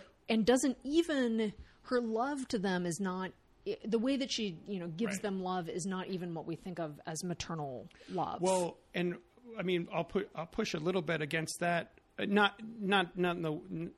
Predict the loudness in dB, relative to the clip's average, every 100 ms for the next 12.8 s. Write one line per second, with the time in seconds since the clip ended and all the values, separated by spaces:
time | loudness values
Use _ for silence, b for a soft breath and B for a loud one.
0 | -2 2 2 2 0 0 -2 0 -2 -2
1 | -4 -2 -2 -4 -8 -8 -4 -4 0 2
2 | 2 0 -2 -4 0 2 2 2 2 0
3 | -4 -10 B B B B B B _ _
4 | _ _ _ 2 4 4 4 6 6 6
5 | 6 6 2 -2 2 2 2 0 -2 2
6 | 2 2 0 0 0 -2 0 2 2 2
7 | 0 -2 -4 -6 -6 -4 -4 -4 -4 -4
8 | -6 -6 -6 -6 -4 -4 -4 -6 -6 -6
9 | -8 -8 -6 -6 -6 -8 -8 -8 -8 -10
10 | -8 -6 -6 -4 -4 -4 -6 -6 -6 -6
11 | -6 -6 -6 -8 -10 -12 -10 -8 -8 -8
12 | -8 -8 -8 -8 -8 -8 -10 -12